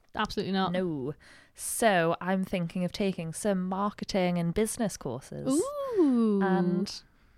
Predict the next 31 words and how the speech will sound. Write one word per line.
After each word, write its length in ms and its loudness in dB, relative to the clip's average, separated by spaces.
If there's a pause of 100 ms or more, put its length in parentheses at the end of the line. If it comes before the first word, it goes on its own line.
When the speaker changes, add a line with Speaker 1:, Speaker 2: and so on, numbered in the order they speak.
Speaker 2:
yeah, 260 -2 (280)
love, 240 2 (160)
love 160 2
some 160 -2
Speaker 1:
Nice. 160 4
Speaker 2:
learning. 240 0 (440)
Speaker 1:
You 80 -2
can 120 0
Speaker 2:
It's 60 6
Speaker 1:
never 120 6
Speaker 2:
always 120 6
a 60 8
Speaker 1:
learn 80 6
Speaker 2:
good 80 6
Speaker 1:
too 40 4 (100)
Speaker 2:
time. 100 4
Speaker 1:
much. 540 0 (220)
Speaker 2:
Yeah. 440 -6
Speaker 1:
Always 340 2
learning. 460 2 (160)
Love 160 0
it. 280 4
Those 220 2
are 100 2
good 300 0
goals. 460 4
Speaker 2:
Thank 260 -8
you. 100 2
Speaker 1:
I 200 2
like 340 0
them. 300 -2